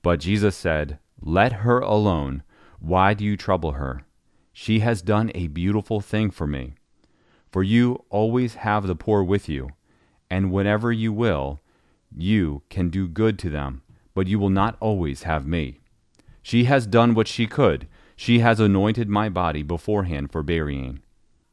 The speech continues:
And truly, I say to you, wherever the gospel is preached in the whole world, what she has done will be told in memory of her." Thank you for listening.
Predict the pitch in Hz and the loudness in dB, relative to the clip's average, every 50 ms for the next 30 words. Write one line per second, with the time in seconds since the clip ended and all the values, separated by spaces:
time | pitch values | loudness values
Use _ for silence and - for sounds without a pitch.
0 | _ _ - 98 101 - - - 135 139 127 110 95 78 65 64 78 - - _ | _ _ -2 0 0 0 0 2 4 4 4 4 2 0 -2 -6 -10 -16 -10 _
1 | - 85 87 90 - - 101 98 98 - - 90 76 69 65 65 - - - - | -2 -2 -2 -2 -2 -2 -2 -2 -2 -4 -6 -6 -4 -4 -6 -8 -12 -16 -20 -20
2 | _ - - - - 87 90 95 85 82 76 - - 101 104 104 120 123 113 113 | _ -20 -14 -8 -2 0 2 4 4 2 2 2 2 2 2 2 2 2 2 0
3 | 98 90 101 98 98 107 - - 98 95 - 85 101 98 - - - - 98 92 | 0 2 2 4 2 2 0 -2 -4 -4 -2 -2 -4 -6 -6 -8 -6 -4 -4 -4
4 | - - - 87 82 80 76 - 95 98 110 104 90 82 73 69 65 65 65 - | -4 -4 -2 -2 -2 -2 -2 -2 0 0 0 0 0 -2 -2 -4 -4 -6 -10 -14
5 | _ _ _ _ _ - 82 85 85 - - - 101 104 104 101 95 113 107 104 | _ _ _ _ _ -4 -2 -2 -2 -2 -4 -4 -4 -4 -2 -2 -2 -2 -2 -4
6 | 101 - 85 104 98 85 73 65 65 67 73 - - 87 82 76 82 - - - | -4 -6 -4 -2 -2 -2 -2 -2 -4 -8 -8 -8 -6 -6 -4 -4 -6 -6 -6 -4
7 | - 104 85 73 65 65 - - 78 76 78 82 85 82 78 69 65 60 - - | -2 -2 -2 -2 -4 -6 -8 -6 -4 -4 -2 -2 0 -2 -2 -4 -6 -8 -10 -10
8 | 67 71 80 85 82 76 67 62 - - _ _ _ _ _ _ _ _ _ _ | -10 -8 -4 -2 -2 -2 -2 -4 -8 -14 _ _ _ _ _ _ _ _ _ _
9 | _ _ _ _ _ _ _ _ _ _ _ _ _ _ _ _ _ _ _ _ | _ _ _ _ _ _ _ _ _ _ _ _ _ _ _ _ _ _ _ _
10 | _ _ _ _ _ _ _ _ - 104 98 98 90 101 90 95 92 85 90 87 | _ _ _ _ _ _ _ _ -2 0 0 2 2 0 0 0 0 0 -2 -4
11 | - - 65 64 64 67 | -4 -8 -10 -10 -10 -12